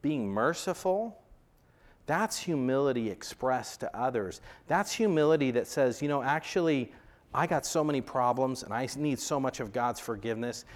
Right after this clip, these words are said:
It doesn't matter what you've done, I can forgive you because my sin against God is so much greater than your sin against me."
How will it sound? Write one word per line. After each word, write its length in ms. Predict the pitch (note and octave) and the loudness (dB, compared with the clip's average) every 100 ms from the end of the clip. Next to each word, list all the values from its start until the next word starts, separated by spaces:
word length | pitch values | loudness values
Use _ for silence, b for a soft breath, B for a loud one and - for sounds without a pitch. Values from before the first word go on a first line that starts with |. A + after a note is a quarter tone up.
| B | B
It 100 | A#2+ | -2
doesn't 300 | D#3 E3 D#3+ | 0 0 -2
matter 300 | D3 B2+ A2+ | -2 0 0
what 420 | G2+ A#2 D3 D#3+ | -2 -4 -2 -2
you've 260 | D3+ C#3+ A2+ | -4 -6 -2
done, 240 | B2 A#2 | 0 2
I 120 | G#2 A2 | 0 -4
can 180 | B2+ | -6
forgive 540 | - - A2 G#2 G#2+ F#2 | -6 -8 -8 -4 -4 -6
you 240 | E2+ C#2 - - b b b b | -12 -12 -16 -20 b b b b
because 220 | B2 G#2+ | -4 -2
my 340 | A2+ C3+ F3+ G3+ | -4 -6 -6 -6
sin 300 | - F3+ D3 | -4 -2 -2
against 400 | A#2+ A#2 F#2+ F2+ | -2 -4 -6 0
God 320 | A2+ F#2+ F#2+ | 0 0 -2
is 80 | - | -8
so 200 | - D#3 | -4 -4
much 220 | D3+ - | -4 -8
greater 460 | - A2+ A2+ G#2+ | -6 -4 -2 -4
than 200 | F#2+ G2+ | -8 -8
your 240 | G2+ A2 B2 | -4 -2 -4
sin 280 | - C3+ A2 | -6 -6 -6
against 420 | F#2+ G2 - - | -6 -8 -10 -10
me." 380 | F#2+ D#2+ D2 | -10 -10 -16